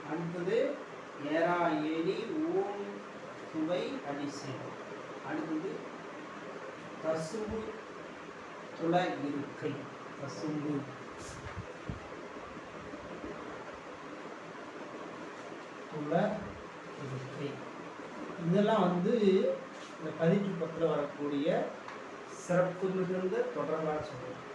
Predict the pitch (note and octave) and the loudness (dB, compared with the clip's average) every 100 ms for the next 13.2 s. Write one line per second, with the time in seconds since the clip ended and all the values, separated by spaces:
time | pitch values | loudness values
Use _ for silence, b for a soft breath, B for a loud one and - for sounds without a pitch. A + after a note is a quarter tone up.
0 | - - D3 C#3 E3+ E3 E3 D3 C#3+ D3 | -10 -10 -8 -4 2 4 4 2 0 0
1 | D3+ - F#3 F#3+ D#3 D3+ D#3 D#3+ D#3 D3 | -4 -4 -2 2 2 2 2 4 2 0
2 | D3 E3+ - - - - - - D#3+ F3+ | 0 0 -2 -6 -10 -12 -12 -2 2 4
3 | F#3+ E3 E3 F3 G#3 - D3 C#3 - D#3 | 4 2 2 2 4 2 0 -2 -2 -4
4 | C#3+ C3 C3 C3 C3+ C3 A#2+ B2 - - | -4 -4 -6 -6 -6 -6 -8 -8 -10 -10
5 | - - - - - D#3 F#3+ F#3 F3 D3+ | -10 -10 -10 -10 -6 -2 -2 0 0 2
6 | D#3 F3+ D3+ - - - - - - - | 2 2 2 0 -2 -6 -10 -12 -12 -12
7 | - - - - - - - - - C3+ | -12 -12 -10 -10 -10 -10 -10 -8 -4 4
8 | - - - - - - E3 - - F3+ | 4 4 -2 -6 -6 -2 0 0 0 2
9 | - - - - - - - - - - | 4 2 -2 -6 -10 -10 -10 -10 -10 -10
10 | - - - - - - - - - - | -10 -10 -10 -10 -10 -10 -10 -10 -10 -10
11 | - C3+ C3 B2 F3+ F3+ E3+ D#3 - - | -10 -4 0 2 4 6 6 6 0 -6
12 | - - - - - C#3 C#3+ E3 - - | -12 -12 -12 -10 -10 -6 -2 -2 -2 -2
13 | D#3 | 0